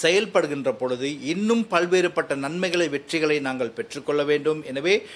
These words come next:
நாங்கள் இன்னும் ஒற்றுமையாக ஒன்றிணைந்து ஓரணியில் பயணிப்பதன் மூலமாக இன்னும் பல்வேறுபட்ட சாதனைகளை, அஹ், நாங்கள் நிகழ்த்தலாம் என்று இந்த நேரத்திலே நாங்கள் கூறிக்கொள்ள விரும்புகிறோம். இப்படித்தானே தொடர்ச்சியாக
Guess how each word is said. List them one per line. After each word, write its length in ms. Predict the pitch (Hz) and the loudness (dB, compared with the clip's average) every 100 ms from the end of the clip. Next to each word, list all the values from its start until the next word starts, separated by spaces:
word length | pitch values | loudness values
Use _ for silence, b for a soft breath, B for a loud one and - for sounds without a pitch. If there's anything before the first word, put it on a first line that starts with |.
| B - | B -8
நாங்கள் 260 | 131 143 143 | -4 -2 -2
இன்னும் 360 | 175 214 214 151 | 0 0 -2 -4
ஒற்றுமையாக 760 | 147 - 202 196 185 175 175 | -4 0 0 4 2 2 0
ஒன்றிணைந்து 520 | 143 156 180 175 175 170 | 0 0 0 2 2 2
ஓரணியில் 580 | 143 175 180 175 175 - | 4 4 4 2 0 0
பயணிப்பதன் 520 | 139 147 175 165 143 | 0 0 0 -2 -4
மூலமாக 800 | 139 127 120 113 110 110 143 151 B B B 123 | -2 -2 -2 -2 -4 0 2 0 B B B -6
இன்னும் 380 | 170 220 233 - | 0 2 2 2
பல்வேறுபட்ட 580 | 170 180 180 170 156 147 | 2 4 2 0 -4 -4
சாதனைகளை, 880 | - 156 180 185 180 170 170 180 180 B B | 0 2 4 2 0 2 2 0 -4 B B
அஹ், 160 | 135 135 | 0 2
நாங்கள் 280 | 139 139 135 | 2 0 -2
நிகழ்த்தலாம் 520 | 143 170 170 160 147 | 2 2 4 0 0
என்று 340 | 139 135 180 202 - | -4 -2 -4 -6 -10
இந்த 140 | 143 | -4
நேரத்திலே 280 | 143 139 147 | -4 -4 -6
நாங்கள் 360 | 135 131 165 214 - _ - | -4 0 -2 -2 -16 _ -4
கூறிக்கொள்ள 520 | 147 151 127 135 254 - - | -4 -2 -2 -2 -2 -8 -4
விரும்புகிறோம். 460 | 151 165 143 120 104 - | 0 2 0 -2 -6 -12
இப்படித்தானே 460 | _ - 123 127 127 | _ -14 -10 -10 -10
தொடர்ச்சியாக 920 | 135 127 131 - 143 131 120 110 156 | -10 -10 -10 -8 -4 -4 -4 -8 -10